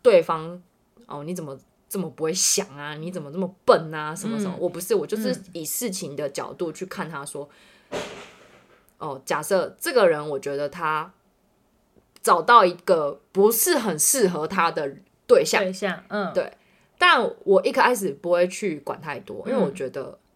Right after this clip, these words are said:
Speaker 1: 如果我讲太多，好像我在 judge 他选的人。
Speaker 2: 嗯，嗯，嗯，嗯，嗯。
Speaker 1: 但如果我一直听到他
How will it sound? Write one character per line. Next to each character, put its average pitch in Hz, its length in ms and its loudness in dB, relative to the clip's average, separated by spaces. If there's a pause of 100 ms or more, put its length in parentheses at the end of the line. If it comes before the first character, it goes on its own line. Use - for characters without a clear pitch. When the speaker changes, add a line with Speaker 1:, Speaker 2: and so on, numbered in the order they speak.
(100)
Speaker 1:
如 226 160 4
果 247 180 6
我 143 300 -2
讲 123 220 -8
太 160 200 -8
多， 139 160 -10
好 139 280 -10
像 196 280 -6
我 147 140 -8
在 175 220 -4
judge - 520 -4
他 - 160 -12
选 - 300 -8
的 - 100 -16
人。 - 160 -14 (160)
Speaker 2:
嗯， 226 300 -6
嗯， 196 240 -4
嗯， 185 240 -4
嗯， 170 260 -16
嗯。 151 200 -18 (320)
Speaker 1:
但 320 180 6
如 220 320 6
果 185 500 4 (160)
我 180 260 4
一 302 140 0
直 175 180 -8
听 196 340 -4
到 170 280 4
他 180 440 0